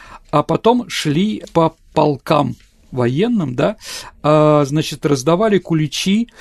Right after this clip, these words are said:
и с каждым, кто поцеловал руку императрицы, надарил ему фарфоровое яйцо, да. Фрейлина Вырубова вспоминала: «Государь был больше небольшого роста,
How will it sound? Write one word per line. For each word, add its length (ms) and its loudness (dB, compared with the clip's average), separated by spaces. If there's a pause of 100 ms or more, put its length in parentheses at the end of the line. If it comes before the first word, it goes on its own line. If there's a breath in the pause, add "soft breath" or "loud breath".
и 60 -8
с 140 -4
каждым, 500 2 (160)
кто 200 0
поцеловал 680 0
руку 480 -2 (140)
императрицы, 760 0
надарил 480 0
ему 160 0
фарфоровое 720 0 (480 loud breath)
яйцо, 640 -2
да. 260 -4 (720 loud breath)
Фрейлина 520 2
Вырубова 500 2
вспоминала: 640 0 (480 loud breath)
«Государь 420 0
был 200 4
больше 280 0
небольшого 540 2
роста, 460 0